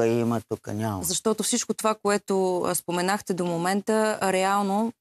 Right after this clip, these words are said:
Speaker 2: се регламентира и през изключително ниската избирателна активност, която видяхме на
Speaker 1: Ма тя няма
Speaker 2: последните
Speaker 1: от какво
Speaker 2: избори.
Speaker 1: да стане голяма избирателната активност, защото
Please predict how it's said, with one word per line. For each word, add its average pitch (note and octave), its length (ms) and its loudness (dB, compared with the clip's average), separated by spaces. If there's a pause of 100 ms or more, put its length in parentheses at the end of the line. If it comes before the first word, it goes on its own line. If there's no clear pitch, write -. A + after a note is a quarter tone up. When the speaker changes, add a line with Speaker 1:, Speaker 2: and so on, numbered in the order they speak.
Speaker 2:
се A3 160 0
регламентира G3 720 0
и G#3+ 180 -2
през G#3 280 -2
изключително G#3 560 -2
ниската G3 600 -2
избирателна F#3+ 640 0
активност, F3+ 420 -4
която D#3 300 -2
видяхме C#3+ 400 -2
на C3 340 -2 (300)
Speaker 1:
Ма A2+ 180 -2
тя - 80 -2
няма C#3 100 2
Speaker 2:
последните D#3+ 300 2
Speaker 1:
от - 80 -2
какво D3 140 2
Speaker 2:
избори. C#3 280 2
Speaker 1:
да A#2+ 100 2
стане A2 440 0
голяма G2+ 600 -2
избирателната F#2+ 880 -4
активност, A#2+ 540 -2
защото C3 560 -4